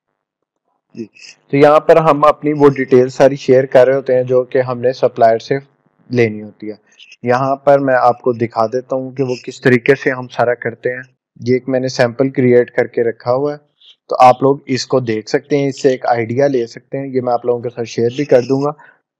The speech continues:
आपने इससे just एक idea लेना है, ये नहीं कि आप बिल्कुल ये वाला, अ, जो है template उसको copy paste करें, आप अपना innovate करके इसको, इसके according आप create बना सकते हैं और अपनी product के according। अच्छा जी, यहाँ पर मैं क्या type करता हूँ,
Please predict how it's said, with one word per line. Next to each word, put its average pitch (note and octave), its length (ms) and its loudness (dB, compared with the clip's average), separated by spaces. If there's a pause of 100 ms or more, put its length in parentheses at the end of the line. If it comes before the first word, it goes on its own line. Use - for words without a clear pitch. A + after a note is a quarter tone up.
आपने C#3+ 340 4
इससे E3+ 360 -4
just F3 300 0
एक D3 260 -6
idea B2+ 420 4
लेना A2 280 -2
है, G2+ 100 -20 (320)
ये C3 160 6
नहीं D#3+ 160 -4
कि D#3+ 60 4
आप C#3 160 8
बिल्कुल C3 380 -2
ये C3+ 200 4
वाला, C3+ 380 8
अ, C3 480 6
जो A#2+ 260 -2
है A#2 300 -2
template A#2+ 520 -2
उसको B2+ 240 -6
copy A2+ 280 -6
paste C#3 340 -2
करें, D3 220 2 (360)
आप C3+ 240 6
अपना C#3+ 340 2
innovate B2+ 380 2
करके B2 360 0 (140)
इसको, C#3 320 -2 (160)
इसके - 240 0
according B2 480 2
आप A2+ 260 0
create A2+ 300 -2
बना A2+ 280 -8
सकते - 340 -18
हैं A#2 80 -8
और B2 100 2
अपनी B2 240 -2
product A2+ 380 -4
के A2+ 160 -4
according। G2 340 -14 (220)
अच्छा A#2+ 180 -6
जी, G#2 200 -12
यहाँ C#3+ 400 6
पर E3 200 6
मैं D3+ 220 2
क्या D3+ 180 4
type C#3+ 340 2
करता C#3 240 4
हूँ, D3+ 100 2